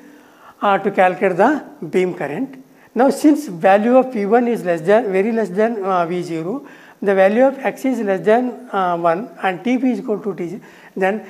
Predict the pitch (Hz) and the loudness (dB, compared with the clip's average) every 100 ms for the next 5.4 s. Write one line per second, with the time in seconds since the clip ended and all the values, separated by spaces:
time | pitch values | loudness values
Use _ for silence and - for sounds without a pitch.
0 | - 247 165 262 269 247 - 180 - 165 | -6 -4 2 2 2 -2 -2 -4 -4 -6
1 | 190 - 202 - 311 - - - - 190 | -8 -8 -4 0 -2 -4 -18 -14 -6 -4
2 | 190 - - 202 190 285 220 175 196 - | -2 -2 0 -2 0 0 2 0 -2 -8
3 | - - _ _ - 190 262 - 269 226 | -20 -20 _ _ -8 -2 0 4 4 4
4 | 240 202 156 240 269 220 202 190 185 185 | 0 -2 -2 0 0 -2 -4 -4 -6 -8
5 | 170 165 240 - | -10 -6 -6 -6